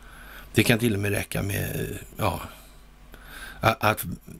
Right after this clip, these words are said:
tillräckligt många människor kan föra sin talan utan att ha en lapp framför näsan och tänka ut själv vad de ska säga.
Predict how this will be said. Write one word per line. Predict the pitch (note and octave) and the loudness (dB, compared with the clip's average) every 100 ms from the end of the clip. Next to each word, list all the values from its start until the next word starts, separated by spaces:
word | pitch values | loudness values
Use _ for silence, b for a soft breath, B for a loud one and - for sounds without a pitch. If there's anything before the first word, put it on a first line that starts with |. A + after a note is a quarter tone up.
| - - - - | -18 -18 -14 -6
tillräckligt | - G#2+ G2+ A2 | 6 6 6 6
många | A2 G#2+ | 6 6
människor | G2 E2+ | 4 2
kan | F#2 - | 2 4
föra | B2 A#2 G2 - | 6 8 6 4
sin | - | 2
talan | F2 G#2 F#2 A2+ A2 G#2+ - B B B B B - | 4 2 4 4 2 2 -8 B B B B B 2
utan | B2 G2+ - F#2+ | 4 6 4 2
att | F2+ | 4
ha | G2 | 4
en | F#2+ | 6
lapp | G#2+ - | 4 2
framför | - G2+ - | -8 -8 -6
näsan | G#2 - - - G2 | -6 -2 0 0 -4
och | F#2 | -4
tänka | F#2+ F#2+ F#2+ | -4 -2 0
ut | F#2+ - F#2+ | -2 -4 -2
själv | G#2+ G2 | 0 2
vad | G2+ | 0
de | F#2+ | 0
ska | - | 0
säga. | - - - | -2 0 -4